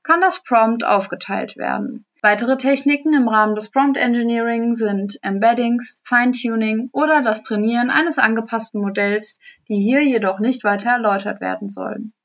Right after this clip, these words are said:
Im Folgenden sehen wir uns die verschiedenen Stufen des Prompt Engineerings an. Prompt Basics. Zunächst sei noch einmal erwähnt, dass es sich bei Prompts um natürliche Sprache handelt. Einige Ansätze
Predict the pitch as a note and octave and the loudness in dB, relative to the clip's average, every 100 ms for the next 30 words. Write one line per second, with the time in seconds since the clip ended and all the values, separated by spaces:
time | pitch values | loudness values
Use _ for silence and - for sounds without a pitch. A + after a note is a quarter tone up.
0 | _ _ C#4+ D4 D#4+ F4+ F#4 F4 C4+ B3+ | _ _ 2 4 6 6 4 2 4 4
1 | B3+ B3+ A#3+ B3 B3 A#3 G#3 G3+ B3+ C4 | 4 2 2 0 -2 -2 -2 -2 2 4
2 | D4 C4+ - A3 G#3+ A3 G#3+ - G3 G3+ | 4 2 0 -2 0 -2 -2 -4 -4 -2
3 | G3+ G3+ G3 G3+ A3 C4+ B3+ - G3+ G3 | -2 -2 -2 -2 0 0 -2 -6 -8 -8
4 | G#3 - - _ _ _ - C#4 E4+ - | -10 -16 -20 _ _ _ 0 2 2 0
5 | - G#3 F#3+ F#3 F#3 F3+ - - _ - | 2 4 2 0 -6 -6 -12 -16 _ -4
6 | A#3+ G#3+ C#4 F4 - C4 A#3+ A#3 G#3 G#3+ | 0 4 4 2 2 2 2 2 0 0
7 | G3+ F3 F3+ G3+ G#3+ A3+ D4+ D#4 E4+ D4 | 0 0 -2 -2 0 0 0 0 0 -2
8 | C#4 G#3+ G3 A3 A3 A3 C#4 D4+ D#4+ E4 | -2 -2 -2 0 2 2 0 0 2 2
9 | F4 E4+ E4 - - F#3+ F#3 F3+ F#3 F3+ | 0 0 -4 -4 2 2 2 -2 -4 -6
10 | F3 - - _ _ G3+ A3+ A#3 A3+ G#3 | -8 -12 -18 _ _ 0 2 2 2 4
11 | F#3+ G3 G#3 A3+ A3+ - | 4 2 2 0 0 -2